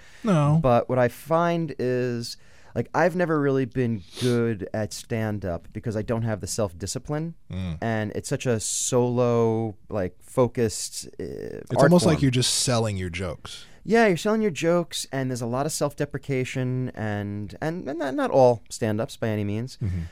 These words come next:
Speaker 2: but I do find that when it, there's something different about creating something on your own than collaboration with others,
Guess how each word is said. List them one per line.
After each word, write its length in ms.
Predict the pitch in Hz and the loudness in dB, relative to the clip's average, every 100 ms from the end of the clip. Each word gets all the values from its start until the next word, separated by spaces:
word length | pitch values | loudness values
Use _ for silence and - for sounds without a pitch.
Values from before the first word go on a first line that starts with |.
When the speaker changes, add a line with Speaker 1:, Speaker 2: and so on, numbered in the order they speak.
| - | -12
Speaker 2:
but 260 | 117 160 156 | -2 0 2
I 120 | 165 | 2
do 300 | 131 156 180 | -2 -6 -6
find 400 | - 175 165 151 | -4 -2 -2 0
that 180 | 131 - | -4 -6
when 420 | 117 135 131 127 | -6 -4 -2 -4
it, 260 | 101 87 - - - - - - - - - - | -6 -10 -12 -18 -20 -20 -20 -20 -20 -20 -20 -10
there's 200 | 165 156 | -4 -2
something 340 | 208 202 185 139 | 0 -2 -2 2
different 340 | 151 - 135 | 0 0 -2
about 320 | 107 117 113 | 0 0 0
creating 360 | - 127 120 120 | -2 0 0 0
something 280 | 127 113 117 | -4 -4 -2
on 120 | 113 | 0
your 140 | 107 | 0
own 380 | 107 110 123 135 - | 0 0 -2 -4 -4
than 260 | 110 104 | -4 -4
collaboration 800 | 92 110 101 101 98 95 95 110 | -4 0 0 2 0 0 -2 -6
with 120 | 95 | -4
others, 520 | 98 98 143 156 - | -4 -4 -4 -8 -12